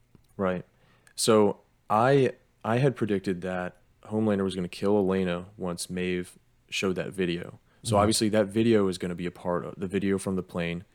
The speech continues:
Speaker 2: Mm-hmm.
Speaker 1: Um, that's gonna be a part of the finale. But Elena's gone now, or maybe she's not. Um, but she left, so that might not be a punishment that Maeve's gonna receive.
Speaker 2: Hmm.
Speaker 1: I don't know. There's gonna be something. Homelander's gonna go nuts. Maybe he
Speaker 2: And
Speaker 1: kills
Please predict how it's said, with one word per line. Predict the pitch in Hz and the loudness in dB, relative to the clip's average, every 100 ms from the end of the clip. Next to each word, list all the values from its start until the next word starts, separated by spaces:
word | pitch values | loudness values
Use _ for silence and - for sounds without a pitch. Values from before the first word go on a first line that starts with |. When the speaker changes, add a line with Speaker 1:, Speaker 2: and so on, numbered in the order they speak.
| - | -4
Speaker 2:
Mm-hmm. | 110 95 - - | -2 -2 -6 -8
Speaker 1:
Um, | 85 87 | -6 -2
that's | 90 101 | 0 2
gonna | 120 110 | 4 4
be | |
a | 107 | 2
part | - 95 | 2 0
of | 87 | 0
the | 87 | -6
finale. | 90 82 85 - - _ _ _ _ _ - | -4 -4 -4 -8 -16 _ _ _ _ _ 0
But | 92 - | 0 2
Elena's | 90 101 127 110 | 2 2 2 2
gone | 101 101 92 | 2 2 0
now, | 82 82 90 _ _ _ _ _ _ - | -2 -6 -10 _ _ _ _ _ _ -6
or | |
maybe | 87 90 | -2 -2
she's | - 95 | -2 -2
not. | 90 85 - _ _ _ _ _ _ _ | -4 -4 -10 _ _ _ _ _ _ _
Um, | 92 90 87 85 87 _ _ _ - | -2 0 0 -4 -8 _ _ _ -12
but | 98 | -6
she | - 104 | 0 6
left, | 107 - - _ | 6 4 -8 _
so | - 98 90 | -6 0 2
that | 98 113 | 2 2
might | 120 | 0
not | 107 - | 0 0
be | 98 | -2
a | |
punishment | 85 95 92 - 82 | -2 -4 -6 -6 -6
that | 69 | -6
Maeve's | 82 80 - | -4 -6 -6
gonna | 71 67 | -8 -8
receive. | 76 78 65 - _ _ _ _ - | -8 -10 -10 -14 _ _ _ _ -14
Speaker 2:
Hmm. | - _ _ _ _ _ _ _ _ - | -14 _ _ _ _ _ _ _ _ -10
Speaker 1:
I | 117 | -6
don't | |
know. | 92 - - - | -6 -8 -12 -6
There's | 101 | -2
gonna | 131 | 0
be | 113 | 2
something. | - 90 - 95 - | 2 -2 -4 -10 -4
Homelander's | 113 135 123 107 | 2 4 6 4
gonna | 101 | 2
go | 90 | 2
nuts. | 82 - - - _ _ _ _ - _ _ _ _ _ | 0 -6 -14 -20 _ _ _ _ -20 _ _ _ _ _
Maybe | 110 123 | 4 6
he | 117 | 6
Speaker 2:
And | |
Speaker 1:
kills | 120 123 | 6 6